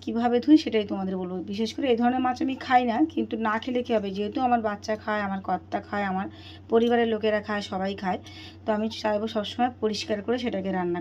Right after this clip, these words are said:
করতে। নিজে খাই না বলে ওদের জন্য পরিষ্কার করে করবো না, এটা একদমই নয়। আমি সবসময় চেষ্টা করি যে কোনো মাছ ভালোভাবে ধুইতে। মাছ বলো, চিকেন বলো, মাটন বলো, সবসময় পরিষ্কার করে ধুয়ে নিই। আর ধোয়ার উপর নির্ভর করে জিনিসটা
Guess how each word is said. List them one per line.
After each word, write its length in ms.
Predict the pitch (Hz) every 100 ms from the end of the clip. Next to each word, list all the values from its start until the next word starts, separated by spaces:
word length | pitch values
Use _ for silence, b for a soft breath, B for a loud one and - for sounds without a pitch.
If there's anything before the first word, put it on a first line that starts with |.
| 165
করতে। 240 | 165 - 165 - B B B B 214
নিজে 180 | 226 262 269
খাই 160 | 262 247
না 60 | 254 262
বলে 140 | 247 233
ওদের 160 | 220 214
জন্য 160 | 233 233 220
পরিষ্কার 280 | 214 233 220
করে 100 | 226 226
করবো 140 | 240 247
না, 40 | 214
এটা 100 | 208
একদমই 300 | 190 202 208 208
নয়। 120 | 254 320
আমি 120 | 202 202
সবসময় 360 | 220 220 240 233 226
চেষ্টা 220 | 208 220
করি 140 | 220 220 190
যে 80 | 190
কোনো 160 | 202 208 202
মাছ 200 | 196 220 - - B B B B - -
ভালোভাবে 460 | 196 214 214 214 220
ধুইতে। 320 | 190 185 165 175 190
মাছ 200 | 196 214 214
বলো, 140 | 220 220 214
চিকেন 260 | 190 208 202
বলো, 140 | 208 208 180
মাটন 240 | 170 190 196
বলো, 120 | 208 233
সবসময় 340 | 190 - 233 226
পরিষ্কার 300 | 190 190 196 185
করে 120 | 180 165
ধুয়ে 180 | 175 165 160
নিই। 100 | 160 B B B B B -
আর 60 | 175 180
ধোয়ার 220 | 220 226
উপর 140 | 240 247 233
নির্ভর 240 | 220 233 233
করে 120 | 254 240
জিনিসটা 260 | 214 196